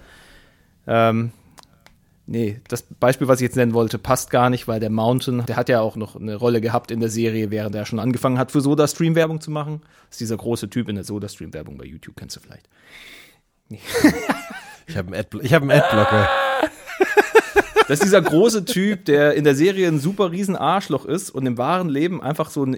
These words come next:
Speaker 1: isländischer, muskelbepackter Typ, der auf so Strongman-Wettbewerben teilnimmt. Der hat dann auch so einen ganz
Speaker 2: Mhm.
Speaker 1: süßen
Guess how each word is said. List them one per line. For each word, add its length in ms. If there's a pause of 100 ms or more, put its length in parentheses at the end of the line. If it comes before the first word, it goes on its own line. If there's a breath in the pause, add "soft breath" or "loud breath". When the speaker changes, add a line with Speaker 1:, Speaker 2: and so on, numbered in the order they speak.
Speaker 1:
isländischer, 1120
muskelbepackter 1000
Typ, 320
der 140
auf 100
so 100
Strongman-Wettbewerben 1300
teilnimmt. 600 (880)
Der 60
hat 80
dann 100
auch 140
so 80
einen 80
ganz 320
Speaker 2:
Mhm. 60
Speaker 1:
süßen 320